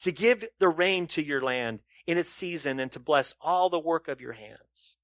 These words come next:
And you shall lend to many nations, but you shall not borrow. And the Lord will make you the head and not the tail, and you shall only go up and not down, if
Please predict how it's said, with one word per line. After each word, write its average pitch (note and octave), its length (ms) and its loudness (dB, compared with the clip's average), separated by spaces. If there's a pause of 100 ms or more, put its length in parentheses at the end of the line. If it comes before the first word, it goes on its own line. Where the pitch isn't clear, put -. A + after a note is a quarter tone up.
(540)
And D3+ 140 -2
you F#3+ 120 2
shall E3 340 6
lend D#3 480 4
to C#3+ 140 -2
many C#3 300 0
nations, D#3+ 580 0 (240)
but D3+ 180 2
you F#3 120 -4
shall D#3+ 200 0
not C#3 200 -4
borrow. A#2+ 400 -6 (640)
And F#3+ 140 8
the F#3+ 60 12
Lord G3+ 320 12
will G#3 100 12
make G#3+ 320 8
you A3+ 100 0
the G3+ 120 8
head G#3 300 6
and E3+ 100 2
not G3+ 160 2
the F3+ 80 -2
tail, G3+ 560 2 (260)
and F#3+ 140 -2
you G#3 80 0
shall G3 340 8
only A#3 260 4
go G3 280 8
up G3 180 4
and D#3 140 0
not E3 240 -2
down, C3 460 -10 (260)
if A#3 260 6